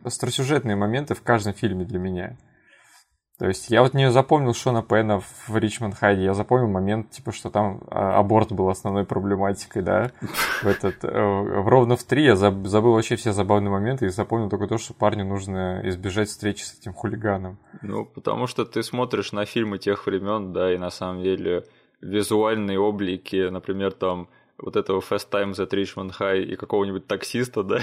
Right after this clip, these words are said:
Speaker 2: <laughs> они не
Speaker 1: Да.
Speaker 2: так уж и далеки друг от друга.
Speaker 1: Именно, да, и ты такой смотришь, окей, ладно, я пока не понял, какого жанра ты фильм, но я на всякий случай буду тебя бояться, потому что я ребенок.
Speaker 2: Мгм.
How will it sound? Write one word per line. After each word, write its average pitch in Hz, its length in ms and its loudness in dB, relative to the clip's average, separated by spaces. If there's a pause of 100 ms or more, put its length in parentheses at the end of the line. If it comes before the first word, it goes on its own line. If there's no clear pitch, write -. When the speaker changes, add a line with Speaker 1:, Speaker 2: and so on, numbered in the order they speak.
(100)
Speaker 2:
<laughs> - 120 0
они 143 200 0
не - 40 0
Speaker 1:
Да. 190 140 4 (160)
Speaker 2:
так 160 100 2
уж 123 80 2
и 131 60 4
далеки 127 340 -2
друг 113 260 -6
от 113 140 -2
друга. - 220 2
Speaker 1:
Именно, 110 500 2
да, 123 180 4
и 110 120 4
ты - 100 -8
такой 139 160 -2
смотришь, 170 400 0
окей, 175 400 4
ладно, 131 320 0
я 104 360 2
пока 117 300 -2
не 120 220 -2
понял, 107 360 2
какого 104 340 0
жанра 104 300 2
ты 113 120 -6
фильм, 160 300 0
но 107 60 2
я 117 100 4
на 120 80 0
всякий 123 180 -6
случай 147 240 -4
буду 110 160 0
тебя 104 160 0
бояться, 101 460 2
потому 104 160 -8
что - 140 -6
я 101 40 -2
ребенок. 98 400 -4 (400)
Speaker 2:
Мгм. 120 420 -6